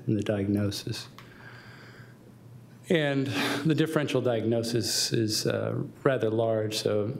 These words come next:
it includes autoimmune myasthenia, and then depending on the scenario, you know, in a neonate, that would be the neonatal myasthenia, and, you know, you investigate with, uh, antibodies and, uh, electrodiagnosis, as well as mom's history, if, if she has a diagnosed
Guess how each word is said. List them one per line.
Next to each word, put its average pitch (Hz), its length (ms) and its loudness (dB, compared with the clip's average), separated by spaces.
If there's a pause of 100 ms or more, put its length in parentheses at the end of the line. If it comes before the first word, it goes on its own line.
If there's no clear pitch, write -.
(160)
it 123 320 0
includes 120 480 2
autoimmune 110 560 0
myasthenia, 120 800 2
and 110 100 -2
then 110 180 -2
depending - 280 0
on 107 80 0
the 98 100 0
scenario, 123 720 0
you 117 100 2
know, 104 60 0
in 110 200 2
a - 20 0
neonate, 110 560 2
that 113 100 2
would 107 120 0
be 107 140 0
the 101 280 -2 (160)
neonatal 110 480 2
myasthenia, 101 640 0
and, 101 180 -2 (420)
you - 100 0
know, 98 100 2
you 98 220 2
investigate 110 500 0
with, 110 200 -2
uh, - 260 -2 (160)
antibodies 101 640 2
and, 98 320 2
uh, 98 460 0
electrodiagnosis, 107 1120 0 (400)
as 107 140 2
well 95 140 0
as 87 120 -4
mom's 90 380 0
history, 101 480 2
if, - 520 -2
if 92 140 0
she - 140 0
has 87 160 -2
a 85 60 0
diagnosed 82 720 -4